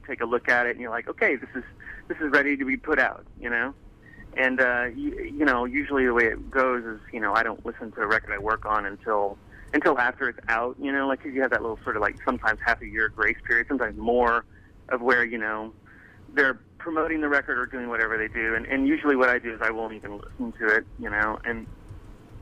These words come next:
obviously 'cause I'm busy doing other things, but, you know, um, when the record comes out, I kinda have, like, a little bit of a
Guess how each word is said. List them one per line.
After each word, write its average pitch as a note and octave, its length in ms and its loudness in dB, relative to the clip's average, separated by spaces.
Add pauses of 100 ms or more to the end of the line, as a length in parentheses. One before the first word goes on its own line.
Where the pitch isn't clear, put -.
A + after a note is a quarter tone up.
(340)
obviously D3+ 360 0
'cause C3 140 -6
I'm A#2+ 100 -2
busy A#2 200 -4
doing A2 200 -4
other A2+ 200 2
things, A2 240 -8
but, A#2+ 240 2
you C3+ 100 -2
know, A2 140 2 (520)
um, C#3 360 2 (420)
when D#3 140 0
the D3+ 60 2
record C#3+ 240 -4
comes C3 160 -4
out, B2+ 140 4
I A#2+ 40 0
kinda A#2+ 200 -6
have, A2+ 160 -6
like, G#2+ 120 -6
a A#2 60 -4
little A2+ 220 -2
bit A2 160 4
of G#2 100 0
a G#2 200 -2